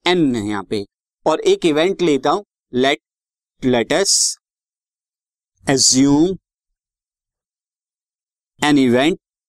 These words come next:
E, an event E लेता हूं such that E is a subset of S, यानी E क्या होगी? S से ही यहां पे आएगी, यानी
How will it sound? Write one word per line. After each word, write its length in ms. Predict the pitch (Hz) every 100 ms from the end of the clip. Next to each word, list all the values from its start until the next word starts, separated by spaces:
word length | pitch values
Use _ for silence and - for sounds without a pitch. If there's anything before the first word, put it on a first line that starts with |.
| _ _ _ _ _ _ _ -
E, 260 | 151 117 - _ -
an 180 | 151 175
event 220 | 185 196 - _
E 160 | 175 208
लेता 300 | 190 139 143
हूं 120 | 156
such 360 | 180 185 175 160
that 200 | 185 208 - -
E 400 | 160 202 208 151 - _ _ _ _ _ _ _ 135
is 240 | 127 120
a 160 | 196 202 _ _
subset 500 | - 135 - 151 139
of 160 | 180 180
S, 180 | 127 139
यानी 280 | 135 143 -
E 100 | 151 160
क्या 120 | 190
होगी? 320 | 175 156 123 - -
S 120 | 156
से 180 | - 175
ही 180 | 175 196
यहां 160 | 151
पे 180 | 135 180
आएगी, 460 | - 113 110 104 110
यानी 200 | 113